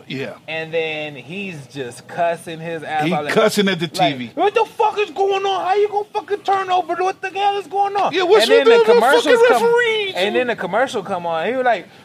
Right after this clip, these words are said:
Speaker 2: "A fucking Budweiser commercial where they're driving a fucking truck down a fucking road." The
Speaker 1: Yeah.
Speaker 2: fuck-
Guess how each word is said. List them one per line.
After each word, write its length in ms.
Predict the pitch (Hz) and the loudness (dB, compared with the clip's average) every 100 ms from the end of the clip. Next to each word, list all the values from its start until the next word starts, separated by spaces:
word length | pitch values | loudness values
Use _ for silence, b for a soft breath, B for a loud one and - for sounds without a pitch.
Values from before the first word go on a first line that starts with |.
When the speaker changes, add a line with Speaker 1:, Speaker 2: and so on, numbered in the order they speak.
| B | B
Speaker 2:
"A 80 | - | -2
fucking 420 | - 508 349 240 | 0 -2 -2 -6
Budweiser 640 | 151 320 381 370 370 370 | 0 2 4 2 2 -2
commercial 560 | 381 349 349 370 320 403 | -4 -4 -2 -2 0 0
where 80 | 311 | 0
they're 100 | 285 | -2
driving 400 | 233 311 339 349 | -4 -4 -2 -4
a 80 | 233 | -6
fucking 480 | - 359 - 240 196 | -4 -4 -4 -6 -8
truck 320 | - 349 339 | -2 -2 -2
down 160 | 311 240 | -6 -6
a 80 | |
fucking 420 | - - - 226 233 | -6 -6 -6 -6 2
road." 300 | 311 359 359 | 4 4 2
The 80 | 160 139 | -2 2
Speaker 1:
Yeah. 180 | 151 | 4
Speaker 2:
fuck- 100 | 156 | 2